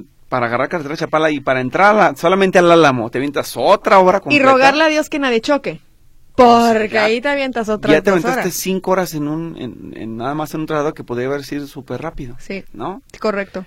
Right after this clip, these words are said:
Speaker 1: Y entonces eso es totalmente inoperante para la economía de este país y para la movilidad de este país.
Speaker 2: Sí, no sé si a usted le ha tocado, o a ti, Víctor, seguro sí, ir a Ciudad de México en avión.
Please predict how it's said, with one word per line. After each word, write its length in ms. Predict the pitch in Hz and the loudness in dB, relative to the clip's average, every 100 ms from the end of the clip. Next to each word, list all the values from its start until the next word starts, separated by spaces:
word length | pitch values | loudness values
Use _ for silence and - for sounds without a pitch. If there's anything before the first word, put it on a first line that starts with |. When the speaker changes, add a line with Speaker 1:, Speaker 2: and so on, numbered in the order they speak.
| _ | _
Speaker 1:
Y 100 | 131 | -8
entonces 640 | 127 127 123 139 131 - - | -6 -6 -6 -10 -12 -16 -18
eso 260 | 87 - | -16 -14
es 180 | 131 - | -14 -14
totalmente 500 | - 127 139 135 135 | -8 -4 -2 -4 -4
inoperante 540 | 147 139 123 127 131 160 | -4 -4 -4 -4 -4 -4
para 180 | 135 120 | -2 -2
la 80 | |
economía 340 | 113 123 117 123 | -2 -4 -4 -2
de 60 | |
este 220 | 151 - 175 | -4 -6 -2
país 340 | 165 160 175 | -2 -2 -4
y 60 | 170 | -4
para 160 | 127 | 0
la 100 | 117 | 0
movilidad 500 | 120 120 120 113 147 | -2 -2 -2 -2 -2
de 60 | 175 | -4
este 220 | 131 - | -8 -14
país. 340 | - - - - - - | -16 -18 -20 -20 -20 -20
Speaker 2:
Sí, 200 | - 285 | -8 -6
no 160 | 254 339 | -4 -4
sé 140 | 381 | -4
si 120 | 427 453 | -4 -4
a 40 | |
usted 240 | 415 294 | -4 -6
le 80 | 294 | -4
ha 80 | 285 | -4
tocado, 560 | 294 294 233 226 247 - - | -4 -4 -6 -4 -6 -10 -6
o 120 | 226 | -4
a 80 | 208 | -4
ti, 160 | 208 | -4
Víctor, 280 | 240 240 254 | -10 -6 -8
seguro 320 | 240 202 185 | -6 -8 -8
sí, 220 | 196 262 285 - | -8 -8 -8 -8
ir 140 | 220 | -2
a 160 | 240 226 | -2 -2
Ciudad 180 | - 240 | -4 -4
de 100 | 277 | -4
México 260 | 285 302 | -8 -6
en 80 | 269 | -8
avión. 220 | 147 120 | -8 -10